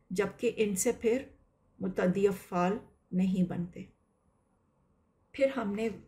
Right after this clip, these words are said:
اسی درس میں یہ بھی پڑھا تھا کہ متعدی افعال جن کے دو مفعول ہوتے ہیں،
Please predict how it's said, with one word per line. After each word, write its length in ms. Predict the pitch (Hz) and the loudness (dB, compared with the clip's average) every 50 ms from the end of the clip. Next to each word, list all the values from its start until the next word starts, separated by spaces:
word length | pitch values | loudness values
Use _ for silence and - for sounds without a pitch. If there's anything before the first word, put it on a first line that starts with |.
| _ | _
اسی 220 | - 226 - - 285 | -10 -8 -6 -4 -2
درس 320 | 196 208 196 196 - - | 0 0 0 0 -4 -6
میں 100 | 220 208 | -6 -2
یہ 160 | 190 190 196 | 0 2 2
بھی 100 | 190 233 | 2 0
پڑھا 260 | 254 - 190 170 - 185 | -2 -2 -4 -4 -4 -6
تھا 280 | 185 - 208 196 214 233 - _ _ _ _ _ _ _ _ _ _ _ _ | -8 -8 -10 -10 -10 -10 -12 _ _ _ _ _ _ _ _ _ _ _ _
کہ 140 | - 220 220 | -2 0 0
متعدی 560 | 208 214 220 - - 226 214 190 185 269 269 | 0 0 -2 0 2 2 2 2 2 6 6
افعال 460 | 269 254 - - 196 190 190 190 214 208 | 6 6 4 0 -2 0 0 0 0 0
جن 220 | 185 208 220 220 | 0 -2 -2 -2
کے 120 | - - 226 | 0 0 0
دو 280 | 185 180 208 214 233 | 2 4 4 6 6
مفعول 480 | 254 247 226 220 - - 214 196 190 180 | 6 4 2 2 -2 0 0 2 4 4
ہوتے 260 | 180 180 180 - 185 | 4 2 2 0 -4
ہیں، 160 | 190 202 226 | -4 -4 -4